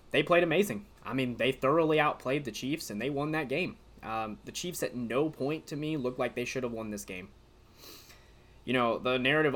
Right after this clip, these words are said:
all week, or all day that I've seen has been, "Oh, the Chiefs got screwed over by the refs because M V S didn't get that defensive pass interference." Okay, but let's, let's look at it.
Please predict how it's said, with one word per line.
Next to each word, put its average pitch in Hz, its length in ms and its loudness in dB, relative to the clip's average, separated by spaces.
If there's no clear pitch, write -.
all 160 480 4
week, 147 320 -4
or 135 140 2
all 147 220 4
day 135 540 4
that 120 120 -2
I've 120 180 0
seen 131 240 -2
has 117 160 -6
been, 117 460 -4
"Oh, 143 380 10
the 113 520 2
Chiefs 151 400 0
got 131 240 4
screwed 143 380 -2
over 147 260 6
by 135 200 6
the 131 80 2
refs 123 420 2
because 117 260 -4
M 120 140 -2
V 120 160 2
S 120 120 2
didn't 113 240 -8
get 113 180 -6
that 110 160 -4
defensive 113 440 -8
pass 110 240 -8
interference." 101 680 -12
Okay, 151 240 2
but 131 160 0
let's, 143 240 0
let's 151 180 -2
look 151 180 0
at 110 200 -2
it. 95 120 -10